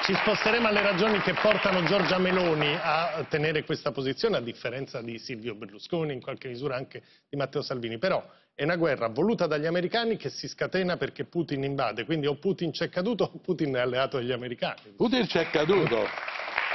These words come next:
Speaker 2: Che Putin ci sia caduto non c'è ombra di dubbio, c'è caduto anche perché evidentemente aveva delle informazioni che lo portavano a pensare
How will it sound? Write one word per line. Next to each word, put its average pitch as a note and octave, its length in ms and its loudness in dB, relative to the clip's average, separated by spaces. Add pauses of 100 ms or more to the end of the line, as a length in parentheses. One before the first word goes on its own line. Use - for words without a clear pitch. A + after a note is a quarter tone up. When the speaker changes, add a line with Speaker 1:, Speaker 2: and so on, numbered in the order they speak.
(500)
Speaker 2:
Che F3 200 2
Putin A3+ 500 4
ci F3+ 160 2
sia G#3+ 320 2
caduto G#3 640 4 (640)
non F3 220 4
c'è F3 180 2
ombra F3+ 400 4
di D3 140 4
dubbio, B2+ 480 4
c'è C3+ 200 2
caduto D3 380 4
anche D3+ 260 2
perché C3 260 2
evidentemente C3+ 680 2
aveva C3 240 4
delle B2 180 2
informazioni C#3 840 2 (380)
che B2+ 80 2
lo B2 120 6
portavano B2+ 460 2
a C3 60 4
pensare C#3 840 2